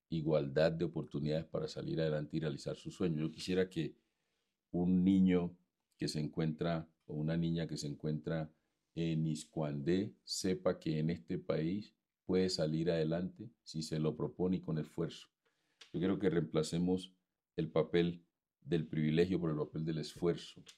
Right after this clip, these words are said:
porque todavía este país está basado en los privilegios, todavía en este país el sitio donde nace una persona determina su futuro y no debería ser así. Lo que debe determinar su futuro es su esfuerzo, su inteligencia, su carácter.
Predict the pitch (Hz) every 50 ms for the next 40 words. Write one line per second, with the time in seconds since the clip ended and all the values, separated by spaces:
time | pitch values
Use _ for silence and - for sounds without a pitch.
0 | _ _ _ _ - 78 - - 80 - - 80 78 76 78 82 87 85 - -
1 | 85 78 - 78 78 76 78 78 78 78 - - - _ - 80 - - 78 78
2 | 76 78 - 82 82 80 76 78 - 76 73 73 73 80 85 82 80 78 - 82
3 | 78 76 76 80 90 92 92 90 90 - - 87 - - 78 80 80 80 80 -
4 | - _ _ _ _ _ _ _ _ _ _ _ _ _ _ _ _ - 80 78
5 | 78 76 71 69 - - - - - - - 101 92 - 107 98 87 80 82 78
6 | 78 82 85 - - 92 92 85 - - 76 69 - - 85 82 85 85 82 80
7 | 78 - 73 71 73 76 80 82 85 85 - - - 73 73 69 - - 82 85
8 | 82 85 87 - - _ _ _ _ _ _ - 80 78 80 78 78 78 76 73
9 | 78 78 76 - - 80 78 80 - - 107 101 80 76 - 78 82 85 80 -
10 | 80 76 76 76 76 - - 85 80 76 - - 82 82 80 - 85 80 - -
11 | - 80 80 73 - 73 71 - 76 73 69 - 71 71 71 71 76 78 78 78
12 | - - - - - - 76 76 78 78 - _ - -